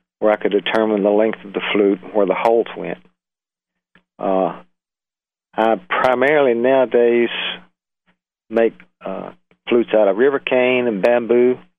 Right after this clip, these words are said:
I started off making them out of hardwood. And then while I was in Florida, two years to finish my retirement, down around Cape Kennedy, I was introduced to some of the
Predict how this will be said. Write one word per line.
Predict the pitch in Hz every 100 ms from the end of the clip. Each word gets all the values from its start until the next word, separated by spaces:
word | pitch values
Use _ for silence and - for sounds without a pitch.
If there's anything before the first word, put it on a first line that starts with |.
| _ _ - _ _
I | -
started | - 123 117 110
off | 139 -
making | 107 101 110 107
them | 104 101
out | 107 107
of | 98
hardwood. | - 139 117 85 90 87 85 _ _ _ _ _ _ _ _ - -
And | 104 104
then | 104 101
while | 110
I | 113
was | 107 110
in | 104 -
Florida, | 117 123 104 92
two | 113
years | 110 107 98
to | 95 -
finish | 110 104 -
my | 107 101 - - - - -
retirement, | - - 135 127 104 - - - - - _ -
down | 107 104
around | 110 104 -
Cape | 104 -
Kennedy, | 135 120 107
I | 101 110 107 - _ _ _ _ _ _ _
was | 107 101
introduced | 117 - 107 120 117 -
to | 101 131
some | 120
of | 113 95
the | 107 98